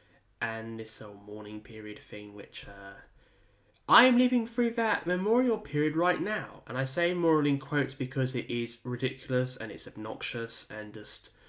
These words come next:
a whole bunch of awful things, and just, like, it's, you know, like, in, you go, you know, North Korea, and a lot of people see North Korea as this cultish place. We have a picture of the leader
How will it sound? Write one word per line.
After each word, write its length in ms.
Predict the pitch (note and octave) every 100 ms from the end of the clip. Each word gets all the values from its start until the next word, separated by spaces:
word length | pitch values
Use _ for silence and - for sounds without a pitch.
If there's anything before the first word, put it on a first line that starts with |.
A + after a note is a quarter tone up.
| - _ _ _ -
a 40 |
whole 180 | - D3+
bunch 320 | D#3+ D#3 -
of 120 | C3
awful 380 | - D3+ C#3+ D#3
things, 680 | C#3+ D#3+ D3+ D3+ D3+ - -
and 160 | C3 C#3
just, 260 | C#3 C3
like, 420 | C#3 B2+ A#2+ - - _ _ -
it's, 460 | - D3 - - - - - - -
you 140 | F3+
know, 180 | F#3+ G#3+
like, 320 | A3+ G#3+ G#3
in, 260 | G3 F3 D3
you 160 | C#3 E3
go, 100 | D#3+
you 260 | D#3 D#3 C#3+
know, 160 | D#3+ D3+
North 300 | D3+ D3 -
Korea, 600 | - C3+ C3+ C3 C3 C3 -
and 340 | A#2+ A#2 A#2
a 40 | B2
lot 140 | C3
of 40 | C3
people 400 | C3+ C3 C3 C3
see 280 | - - B2
North 260 | B2+ B2
Korea 220 | - C3 B2
as 100 | B2
this 160 | A2+
cultish 480 | - B2 B2 - -
place. 360 | - A#2+ A#2+ -
We 80 |
have 240 | A2 A2+ A2+
a 40 |
picture 440 | A2 - - - B2
of 80 |
the 80 | -
leader 420 | G#2+ A2 A#2 -